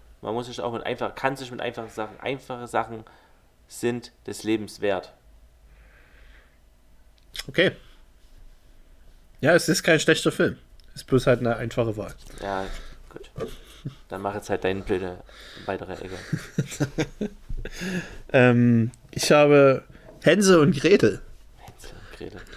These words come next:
Speaker 1: Ach, nice. Okay.
Speaker 2: Da geht's viel, um viel Essen. Es fängt an mit den Brotkrumen.
Speaker 1: Ja.
Speaker 2: Das eine ziemlich beschissene Idee ist, erstmal seinen Proviant so zu verschleudern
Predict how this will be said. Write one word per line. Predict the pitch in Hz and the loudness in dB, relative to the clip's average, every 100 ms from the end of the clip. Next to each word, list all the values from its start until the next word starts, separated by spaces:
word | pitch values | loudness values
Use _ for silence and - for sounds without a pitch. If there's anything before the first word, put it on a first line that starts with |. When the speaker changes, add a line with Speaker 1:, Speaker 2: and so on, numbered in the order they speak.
| - - - - | 2 2 -2 -2
Speaker 1:
Ach, | 92 - | -2 -2
nice. | 101 92 90 - - | -2 -2 -4 -12 -14
Okay. | - 95 101 104 - - | -12 -8 -6 -8 -12 0
Speaker 2:
Da | - | 2
geht's | - 127 - | 4 2 2
viel, | - 151 | 2 4
um | 127 | 4
viel | - 190 113 | 4 4 4
Essen. | - 110 | 0 -2
Es | 101 - | -2 2
fängt | 127 135 | 4 4
an | 143 208 214 | 2 2 -2
mit | 127 117 | 2 4
den | 117 | 4
Brotkrumen. | - 151 170 - 139 247 - _ - - - 104 | 6 4 4 4 4 4 -2 _ -20 -20 -10 -4
Speaker 1:
Ja. | 92 - - _ _ _ _ | -4 -6 -16 _ _ _ _
Speaker 2:
Das | 135 120 | 2 4
eine | 131 123 | 4 4
ziemlich | 165 180 - | 6 4 4
beschissene | 135 156 - 127 | 4 4 4 4
Idee | 113 147 123 | 4 6 6
ist, | 127 | 4
erstmal | 131 127 127 | 2 4 4
seinen | 117 117 | 6 4
Proviant | 107 123 113 120 151 | 4 2 4 2 2
so | - 117 | 2 2
zu | - 117 | 2 0
verschleudern | 120 - 120 113 123 151 | 0 2 4 6 6 2